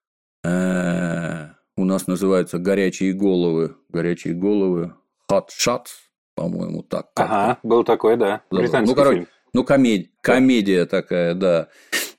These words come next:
Speaker 1: И там была сцена, ну, все идиоты, комедия смешная, все герои идиоты,
Speaker 2: Мгм.
Speaker 1: все до одного, и там похороны на кладбище.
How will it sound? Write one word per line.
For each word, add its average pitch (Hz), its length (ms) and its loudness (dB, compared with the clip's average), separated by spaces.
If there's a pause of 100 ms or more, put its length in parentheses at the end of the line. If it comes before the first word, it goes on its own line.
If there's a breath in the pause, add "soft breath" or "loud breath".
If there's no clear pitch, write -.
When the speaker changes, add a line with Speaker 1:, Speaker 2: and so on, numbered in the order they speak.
Speaker 1:
И 107 920 4
там 107 200 2
была 95 200 4
сцена, 151 300 0
ну, 120 100 4
все 127 260 2
идиоты, 127 640 0
комедия 101 420 2
смешная, 117 500 0
все 110 240 0
герои 92 480 2
идиоты, 143 480 2
Speaker 2:
Мгм. - 40 -2
Speaker 1:
все 107 180 -4
до 120 180 0
одного, 110 400 2
и 98 60 2
там 107 280 0
похороны 120 520 2
на 101 140 2
кладбище. 92 720 -2